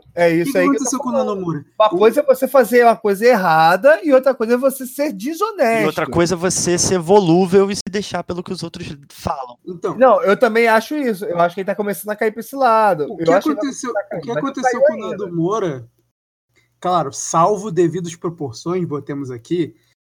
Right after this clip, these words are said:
Speaker 2: é, é um, foi uma, uma coisa parecida com o que aconteceu com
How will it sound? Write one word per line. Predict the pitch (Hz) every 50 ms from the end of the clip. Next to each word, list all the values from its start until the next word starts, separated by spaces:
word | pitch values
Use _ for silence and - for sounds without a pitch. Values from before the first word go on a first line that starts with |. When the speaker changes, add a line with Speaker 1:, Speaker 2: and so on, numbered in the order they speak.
| _ _ _
Speaker 2:
é, | - 160 156 147 156 _ -
é | 175 165 170 196
um, | 233 240 247 233 - _ _ _ _ _ _
foi | _ - 190 233
uma, | 233 233 226 226 220 214 208 202 190 185 170 _ _ _ -
uma | 165 165 165 165 160 160 156 156 151 147 143 139 143 165 - _ _ _ _ _ _ _ _ _ _ _ -
coisa | - 180 180 180
parecida | 160 208 190 185 175 - - 180 226
com | 196 - 220
o | 208 170
que | -
aconteceu | 214 190 - - 190 165 - 170 156 165 - - 180 190 190 170 147 - _ _ _ _ _ _ _ _ _ _ _ _ _
com | - 156 156 160 165